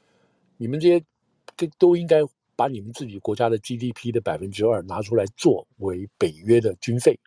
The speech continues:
啊！你应该觉得你们都没有，只要钱都是美国在拿，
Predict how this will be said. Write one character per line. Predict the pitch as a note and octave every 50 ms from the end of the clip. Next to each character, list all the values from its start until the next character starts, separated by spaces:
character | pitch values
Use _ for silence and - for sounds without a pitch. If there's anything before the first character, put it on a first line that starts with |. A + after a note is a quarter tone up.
| _
啊！ | _ G#2 F#2+ D#2+ - _ _
你 | _ G2 F#2+
应 | G#2+ B2
该 | D3 D#3+
觉 | C3+ - C#3+
得 | B2+ B2 A2+ - _ _
你 | - C3 B2+
们 | D3+ F#3
都 | A3+ G#3
没 | F#3 C3+ A2+
有， | A2 G2 - _ _
只 | -
要 | D#3 F#3
钱 | - - - - E3
都 | F3
是 | D#3+ D3
美 | B2 F#2+
国 | F2+ - F#2+
在 | G#2 G#2+
拿， | F2+ D#2